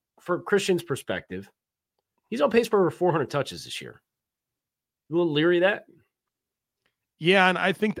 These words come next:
Speaker 2: I think that they'll become aware of that. And I feel like there's already been some messaging about how important it's gonna be for him down the stretch, you know, late in the season in the playoffs, right? That's when you want him at his best. And four hundred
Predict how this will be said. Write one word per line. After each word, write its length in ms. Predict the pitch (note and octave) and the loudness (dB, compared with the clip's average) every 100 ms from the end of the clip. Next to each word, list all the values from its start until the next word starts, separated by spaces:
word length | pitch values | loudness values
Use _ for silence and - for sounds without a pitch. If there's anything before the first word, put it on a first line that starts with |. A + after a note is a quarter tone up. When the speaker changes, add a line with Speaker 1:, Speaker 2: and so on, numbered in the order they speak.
| - | 0
Speaker 2:
I 100 | F3 | 0
think 260 | D#3+ G3 - | 4 2 6
that 280 | D#3+ D3+ | 4 4
they'll 200 | C#3 D#3 | 0 0
become 300 | C#3+ C3+ D3 | 0 -2 -2
aware 300 | C3+ A#2+ C3 | 0 0 0
of 100 | C#3 | -2
that. 260 | C3+ C#3 - - | 0 -2 -2 -8
And 100 | C3 | -6
I 60 | C3 | -2
feel 160 | G#3 | 0
like 100 | G3+ | 0
there's 160 | D#3+ C#3+ | -2 0
already 200 | D3 C#3+ | 0 -2
been 160 | C#3 | -4
some 120 | C3 A#2+ | -4 -6
messaging 420 | B2 B2 A#2 A#2+ | -6 -8 -8 -6
about 220 | A#2 A2+ | -4 -4
how 200 | A#2 A#2 | -2 -4
important 400 | G#2+ - A#2 A#2+ | -4 -6 -6 -6
it's 80 | - | -12
gonna 120 | A#2 | -8
be 120 | A#2 | -8
for 160 | - G#2 | -8 -8
him 320 | C3 B2+ A#2+ | -4 -4 -4
down 280 | A2+ A2 A#2+ | -4 -4 -4
the 80 | A2+ | -6
stretch, 460 | - A#2 A#2 - | -6 -6 -6 -8
you 380 | - _ _ F#2+ | -14 _ _ -8
know, 40 | |
late 180 | G#2 C3+ | -2 -2
in 40 | B2+ | -4
the 60 | |
season 360 | A#2 C3 B2 B2 | -8 -8 -6 -6
in 60 | |
the 80 | A#2 | -6
playoffs, 460 | - B2+ A#2+ G#2 - | -6 -4 -4 -6 -8
right? 100 | A2+ | -6
That's 180 | A#2+ B2 | -6 -6
when 140 | B2 | -8
you 120 | A2+ | -6
want 260 | A2+ A#2+ A#2+ | -4 -4 -4
him 160 | A#2 | -4
at 80 | A2+ | -6
his 160 | G#2 - | -8 -6
best. 420 | A#2 A2+ G2+ - | -4 -2 -4 -10
And 180 | A2 G#2 | -12 -8
four 240 | C3 C3 | -4 -2
hundred 260 | B2+ A#2+ | -2 -6